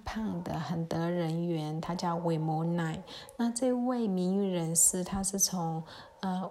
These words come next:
乌登省政府，就是民盟前面的那个政府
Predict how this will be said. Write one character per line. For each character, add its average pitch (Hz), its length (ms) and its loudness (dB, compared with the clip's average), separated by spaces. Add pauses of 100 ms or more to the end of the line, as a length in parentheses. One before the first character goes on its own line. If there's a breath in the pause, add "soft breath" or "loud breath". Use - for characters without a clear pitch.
(100)
乌 208 120 -2
登 202 260 0
省 165 320 0
政 180 300 -2
府， 160 240 -6
就 175 180 -6
是 175 420 0
民 170 300 0
盟 175 220 0
前 175 260 4
面 185 240 0
的 175 140 0
那 170 240 -2
个 165 200 -2
政 165 320 -4
府 165 320 -8